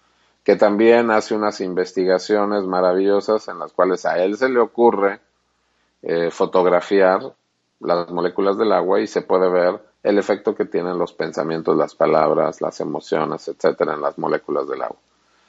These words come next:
Cuando son palabras y sentimientos o pensamientos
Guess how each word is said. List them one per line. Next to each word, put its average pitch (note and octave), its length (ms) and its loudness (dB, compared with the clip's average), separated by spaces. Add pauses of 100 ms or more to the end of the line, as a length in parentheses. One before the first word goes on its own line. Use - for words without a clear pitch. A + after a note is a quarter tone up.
(300)
Cuando G2 200 2
son C3 220 2
palabras A#2+ 480 2
y F#2 60 -8
sentimientos F2+ 960 -6
o D#2 80 -6
pensamientos E2+ 1080 -2